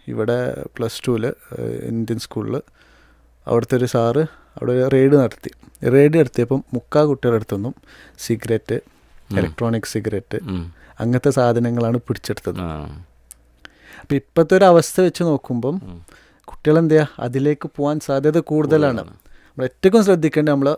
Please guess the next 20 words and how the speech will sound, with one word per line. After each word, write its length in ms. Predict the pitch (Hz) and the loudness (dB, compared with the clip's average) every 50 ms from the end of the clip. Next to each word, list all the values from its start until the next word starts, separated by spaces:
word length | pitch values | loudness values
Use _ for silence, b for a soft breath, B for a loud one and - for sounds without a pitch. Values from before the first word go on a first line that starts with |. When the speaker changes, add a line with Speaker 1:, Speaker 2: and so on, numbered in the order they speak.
| _ | _
Speaker 1:
ഫ്രണ്ട് 300 | - - - 120 120 117 | -10 -6 -4 -4 -4 -4
സർക്കിള് 420 | - - 135 120 113 - - 110 123 | -2 -4 -4 -4 -4 -6 -4 -4 -4
Speaker 2:
ഉം. 400 | 160 170 - - 92 87 80 76 - | -4 -6 -10 -18 -18 -18 -16 -12 -8
Speaker 1:
നല്ലവരായിട്ട് 680 | 117 120 123 127 131 139 147 151 151 143 131 120 - 135 | -6 -2 0 0 2 2 2 2 2 0 -2 -2 -4 -4
മാത്രം 420 | 131 123 113 110 - - 120 123 | -4 -4 -6 -6 -8 -8 -8 -6
വെച്ച് 280 | 123 107 104 - - 127 | -6 -8 -8 -10 -8 -6
കഴിഞ്ഞാല് 460 | 117 104 101 101 101 101 98 107 143 180 190 B B B B | -4 -4 -4 -4 -6 -6 -4 -4 -4 -4 -6 B B B B
Speaker 2:
ഉം. 100 | 90 80 76 82 B B B B B B B - | -18 -18 -18 -20 B B B B B B B -6
Speaker 1:
അത് 160 | - 127 143 | -2 2 4
ഉറപ്പാണ് 600 | 151 139 131 120 117 - _ - 151 143 139 139 | 4 4 4 0 -4 -8 _ 2 2 4 4 4
എന്ത്? 260 | 131 123 110 117 117 - _ _ _ _ - | 2 0 -2 -4 -6 -6 _ _ _ _ -8
നമ്മൾ 180 | 123 120 120 | -4 -2 -2
അതിലേക്ക് 500 | 117 113 120 117 120 120 - - - 180 175 - _ - - | 0 0 2 2 2 0 0 0 -2 -2 -4 -4 _ -20 -14
Speaker 2:
പോവില്ല. 380 | - 92 87 85 82 80 - - - | -10 -10 -8 -8 -8 -10 -10 -6 -2
Speaker 1:
പോവില്ല. 320 | 120 110 104 104 104 - - - - - | 0 0 0 -2 -4 -8 -12 -14 -10 -6
Speaker 2:
അനീസ് 320 | - 101 101 104 98 - 117 | -2 0 0 0 0 0 -2
അദ്ദേഹത്തിൻ്റെ 520 | 104 101 95 101 101 98 - 107 101 107 | -2 -2 0 -2 -2 -2 -2 -2 0 0
വിദ്യാഭ്യാസ 500 | 98 95 92 104 95 92 101 101 95 - | -2 0 2 2 2 4 4 2 2 2
രീതിയെക്കുറിച്ചൊക്കെ 680 | 113 104 101 95 98 101 98 104 95 - - 98 - 104 | -2 -2 -2 0 -2 -2 -2 -4 -6 -6 -6 -6 -6 -4
പറഞ്ഞു. 360 | - 95 85 85 85 95 - | -2 -2 -2 -2 -4 -6 -8